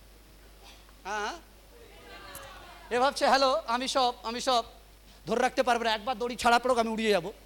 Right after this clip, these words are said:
আমি উড়বো, আমি উড়বো, আমি উড়বো।" যীশু বলছে, "ওকে, ওড়ো।" যীশু বলছে, "ওড়ো, don't worry, ওড়ো।" কিন্তু মেন জিনিস আমার কাছে। Come on, মেন জিনিস আমার কাছে। শয়তান ভাবছে, "আমি ধরে রাখতে পারবে না, আমি উড়বো, একবার ছেড়ে দাও, একবার ঢিলা পড়ুক।"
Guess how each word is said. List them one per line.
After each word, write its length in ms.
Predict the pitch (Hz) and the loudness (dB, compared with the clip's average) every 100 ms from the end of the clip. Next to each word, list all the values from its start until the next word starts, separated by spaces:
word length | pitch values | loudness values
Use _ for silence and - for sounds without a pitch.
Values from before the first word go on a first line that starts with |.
| - - - | -20 -4 6
আমি 180 | 208 247 | 8 10
উড়বো, 340 | 247 202 262 | 8 10 8
আমি 220 | 214 240 | 10 8
উড়বো, 360 | 254 240 202 247 | 10 10 8 8
আমি 180 | 233 254 | 8 8
উড়বো।" 340 | 247 220 233 | 8 8 4
যীশু 200 | 208 233 | 2 0
বলছে, 140 | 220 | 2
"ওকে, 260 | 233 226 233 | 2 2 0
ওড়ো।" 320 | 233 220 214 - - - - - - - - - - - | 0 0 -2 -10 -20 -20 -20 -20 -20 -20 -20 -20 -20 -8
যীশু 160 | 175 214 | -4 0
বলছে, 180 | 240 247 | 2 6
"ওড়ো, 220 | 240 220 | 6 6
don't 220 | 220 226 | 2 2
worry, 220 | 233 202 381 | 0 -2 -2
ওড়ো।" 280 | 208 226 208 - - - - - - - - - - | 0 2 0 -6 -16 -20 -20 -20 -20 -20 -20 -20 -20
কিন্তু 160 | 190 208 | -16 -12
মেন 160 | 220 | -12
জিনিস 200 | 220 214 | -12 -10
আমার 160 | 208 196 | -10 -8
কাছে। 240 | 170 160 156 - - - - - - - - - - - - - - - - - - - - | -10 -16 -20 -20 -20 -20 -20 -20 -20 -20 -20 -18 -16 -14 -14 -16 -18 -20 -20 -20 -20 -20 -12
Come 120 | 233 | -8
on, 120 | 202 285 | -8 -6
মেন 160 | 214 226 | -8 -6
জিনিস 160 | 226 | -6
আমার 180 | 240 233 | -6 -6
কাছে। 280 | 226 214 185 - - - - - - - | -6 -8 -10 -18 -20 -20 -20 -20 -20 -4
শয়তান 280 | 220 233 262 | 0 4 6
ভাবছে, 220 | 254 247 | 8 10
"আমি 140 | 247 247 | 8 8
ধরে 200 | 220 247 | 8 8
রাখতে 220 | 247 254 | 8 6
পারবে 260 | 247 247 247 | 6 6 6
না, 120 | 226 | 6
আমি 220 | 247 247 | 6 4
উড়বো, 320 | 254 208 220 - - | 2 4 4 2 2
একবার 340 | 214 196 262 - | 2 4 2 4
ছেড়ে 200 | 254 269 | 4 4
দাও, 240 | 294 339 - | 4 2 -2
একবার 340 | 214 202 262 226 | -4 0 0 0
ঢিলা 260 | 233 269 | 4 4
পড়ুক।" 260 | 269 285 | 4 2